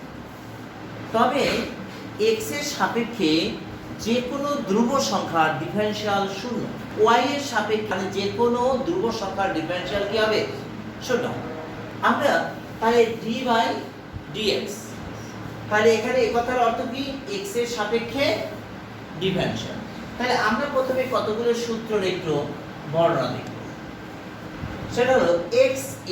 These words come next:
এন, এক্স এন মানে হলো এক্স চলক, এন হলো যে কোনো ন্যাচারাল নাম্বার,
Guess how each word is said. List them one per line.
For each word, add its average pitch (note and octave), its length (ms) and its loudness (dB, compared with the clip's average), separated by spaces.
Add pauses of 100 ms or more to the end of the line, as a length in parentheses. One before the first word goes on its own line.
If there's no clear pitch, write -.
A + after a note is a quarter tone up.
এন, D3+ 100 0 (960)
এক্স A3+ 220 2
এন C#4 140 2
মানে C4+ 140 4 (100)
হলো B3+ 140 8 (300)
এক্স - 160 -2 (100)
চলক, D#3 360 2 (400)
এন B3 80 4 (100)
হলো A#3 200 4 (1300)
যে F#3+ 160 2
কোনো G#3+ 140 4 (120)
ন্যাচারাল E3 480 2
নাম্বার, - 280 -4